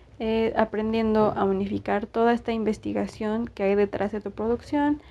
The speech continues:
a través de distintos métodos, justamente como se llama la materia, eh, aprender de otros para, pues, de alguna u otra manera tú generar tu propio sistema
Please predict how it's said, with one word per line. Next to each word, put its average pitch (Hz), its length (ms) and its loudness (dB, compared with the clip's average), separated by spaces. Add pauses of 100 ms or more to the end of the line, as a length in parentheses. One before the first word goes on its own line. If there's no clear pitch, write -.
(340)
a 220 60 -10
través 214 320 2
de 240 80 4
distintos 208 720 -2
métodos, 240 360 2
justamente 196 460 -4
como 185 220 -4
se 196 160 -6
llama 180 260 0
la 202 120 -2
materia, 269 720 2 (160)
eh, 202 460 -2 (2000)
aprender 233 680 2
de 233 160 4
otros 220 420 -4 (760)
para, 110 380 0 (1300)
pues, 214 140 -4
de 214 80 0
alguna 208 280 0
u 208 40 2
otra 202 240 -2
manera 208 520 -4
tú 226 120 -8
generar 220 500 -2
tu 226 180 -6
propio 208 340 -4
sistema 294 640 -2